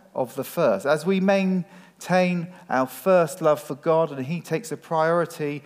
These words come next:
in our life, through His Holy Spirit, He helps you and He helps me to love our neighbour properly. And He helps us also to maintain our first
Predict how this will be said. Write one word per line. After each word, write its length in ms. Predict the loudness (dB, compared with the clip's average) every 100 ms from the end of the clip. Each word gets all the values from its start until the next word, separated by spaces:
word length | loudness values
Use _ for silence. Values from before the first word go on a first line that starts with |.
| -18 _
in 160 | -8 -4
our 240 | -2 -2
life, 300 | -2 0 -2
through 320 | -4 -2 0 0
His 220 | -2 -4
Holy 340 | -4 -4 -6
Spirit, 600 | -12 -12 -8 -6 -6 -12 -20 _ _ _ _
He 160 | -8 -6
helps 560 | -4 -2 -2 -4 -14 -16
you 220 | -16 -20 _ _ _ _ _ _ -12
and 100 | -8
He 100 | -6
helps 380 | -2 -2 -2 -4
me 220 | -2 -2
to 160 | -2 0
love 420 | 4 4 2 -2 -18 -20 _
our 180 | -2 0
neighbour 560 | 2 2 2 -2 -8 -10 -18 _ _
properly. 560 | -4 -4 -4 -12 -12 -14 -20 _ _ _ _ _ -12
And 120 | -6 -4
He 80 |
helps 280 | 0 -2 -2
us 120 | -6
also 260 | -6 -4 -4
to 160 | -4 -2
maintain 800 | -2 -2 -4 -6 -6 -6 -8 -14 -20 -20 _
our 180 | -4 -4
first 680 | -4 -2 2 0 -2 -16